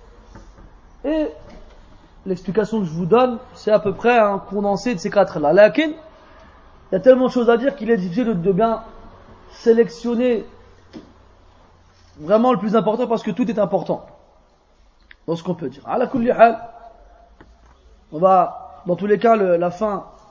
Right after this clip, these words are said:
du poème est plus courte à expliquer que le début, même s'il reste toujours malgré tout des choses importantes à développer. Donc ici, toujours le muallif, rahimahullah, il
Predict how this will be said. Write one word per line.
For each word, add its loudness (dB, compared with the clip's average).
du -10
poème 4
est -2
plus -6
courte -2
à 4
expliquer -4
que 0
le 0
début, -2
même -2
s'il -4
reste 0
toujours -2
malgré -2
tout -8
des -2
choses -6
importantes -4
à 2
développer. -6
Donc -6
ici, -2
toujours 2
le 2
muallif, 2
rahimahullah, 2
il -6